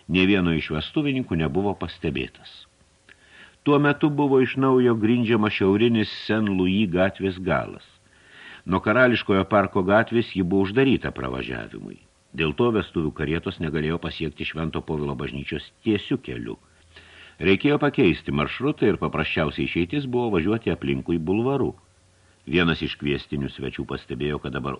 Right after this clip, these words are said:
užgavėnės ir bulvare turėtų būti didelė vežimų grūstis. „Kodėl?“ paklausė ponas Žilnormanas. „Ten maskaradas.“ „Puiku,“ tarė senelis. „Važiuokime bulvaru, mūsų jaunuoliai tuokėsi ir tuojau įžengs į rimtą gyvenimą, tegu bent paskutinę valandą truputį pasigėri maskaradu.“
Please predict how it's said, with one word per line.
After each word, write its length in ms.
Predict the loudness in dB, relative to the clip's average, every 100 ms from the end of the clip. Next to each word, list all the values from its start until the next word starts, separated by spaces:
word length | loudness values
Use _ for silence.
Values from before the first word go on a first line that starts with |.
| -2
užgavėnės 640 | -2 0 -4 -6 -10 -12 -10
ir 80 | -8
bulvare 400 | -4 -2 -2 -2
turėtų 380 | -2 -2 -4 -6
būti 320 | -8 -8 -8
didelė 400 | -6 -4 -2 -2 -2
vežimų 340 | -4 -8 -10 -10
grūstis. 560 | -10 -8 -6 -6 -8 -12
„Kodėl?“ 440 | -10 -4 -2 -2 -4 -12 _ -20 -20 -10 -4
paklausė 460 | 0 2 2 0
ponas 280 | -2 -2 0
Žilnormanas. 720 | 0 0 -2 -2 -4 -6 -10 -4
„Ten 180 | -2 -2
maskaradas.“ 800 | -4 -6 -2 2 2 -2 -10
„Puiku,“ 480 | -6 -2 -2 0 0
tarė 340 | 2 -2 -2 -4
senelis. 720 | -8 -10 -10 -12 -14 -20 -20 -20 -20 -20 -18 -2
„Važiuokime 640 | 0 4 4 4 2 2
bulvaru, 540 | 4 2 2 4 4 6
mūsų 380 | 4 2 2 2
jaunuoliai 420 | 2 2 4 2
tuokėsi 500 | 2 0 0 -2 -2
ir 80 | -2
tuojau 340 | -2 0 0
įžengs 320 | 0 0 -2
į 80 | -2 0
rimtą 220 | -2 -4
gyvenimą, 480 | -4 -4 -4 -2 -2
tegu 240 | -4 -4 -2
bent 240 | -2 -4
paskutinę 600 | -8 -8 -8 -4 -4 -2
valandą 420 | 0 2 2 -2 -2
truputį 460 | -2 -2 -4 -6
pasigėri 560 | -12 -14 -8 -2 -2 -2
maskaradu.“ 640 | -6 -8 -6 -4 -6 -10